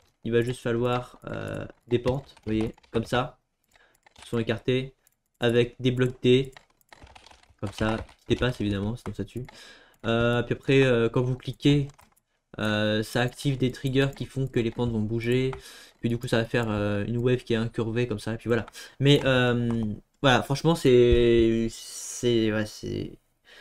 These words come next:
genre, il y en a déjà eu, il y en a déjà eu dans des niveaux, des floating waves, mais, euh, voilà, c'est très rare. Euh, c'est très rare, enfin c'est, c'est rare, et ça se fait pas beaucoup parce que c'est chiant à faire. Voilà, c'est, c'est chiant.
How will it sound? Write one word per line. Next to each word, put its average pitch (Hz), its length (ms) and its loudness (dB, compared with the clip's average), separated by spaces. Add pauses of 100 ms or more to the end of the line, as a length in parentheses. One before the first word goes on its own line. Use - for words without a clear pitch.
(380)
genre, 143 240 0
il 151 60 8
y - 20 8
en 185 60 6
a 247 80 10
déjà 147 240 8
eu, 135 260 2
il 147 60 0
y 143 40 4
en - 20 6
a 175 60 8
déjà 147 160 6
eu 151 100 6
dans 170 100 2
des 143 140 4
niveaux, 127 420 -2
des 139 80 -10
floating 143 300 2
waves, 165 300 2 (640)
mais, 190 480 6
euh, 127 460 2
voilà, 117 320 0
c'est - 160 -2
très 131 140 -2
rare. - 260 -8 (600)
Euh, 90 120 -8
c'est - 140 -10
très 110 100 -4
rare, - 160 -6
enfin 107 120 -8
c'est, 117 180 -8
c'est 135 180 0
rare, 139 420 2 (360)
et 135 80 0
ça 143 120 2
se - 60 -2
fait 151 100 2
pas 160 100 2
beaucoup 143 280 -2
parce - 200 -6
que - 60 -10
c'est 143 140 -4
chiant 160 320 -4 (120)
à 117 100 -8
faire. - 340 -10 (220)
Voilà, 110 280 -2
c'est, 113 160 -4
c'est 131 160 -6
chiant. 113 260 -8